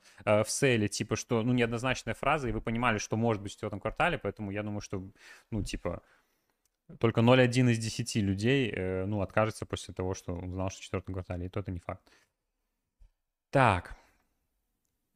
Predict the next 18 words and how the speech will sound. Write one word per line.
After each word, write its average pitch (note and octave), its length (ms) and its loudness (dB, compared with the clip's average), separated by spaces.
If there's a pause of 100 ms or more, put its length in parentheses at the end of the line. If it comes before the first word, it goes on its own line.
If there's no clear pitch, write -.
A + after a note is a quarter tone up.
(260)
Давайте, A#2+ 300 2
я B2+ 140 4
по C#3 120 0
порядку D3 340 4
иду, D3 180 0
до A#2+ 140 0
всех - 200 0
вопросов C3 320 -2
дойдём, D3+ 320 0
друзья. G#2+ 240 0
Я G2+ 140 2
тут, G#2 120 -4 (100)
э, G#2+ 380 0
выше A2 280 -6
чуть-чуть - 300 -16
ещё, - 260 -8 (520)
э, F#2 320 -6
подамся. G#2+ 600 -8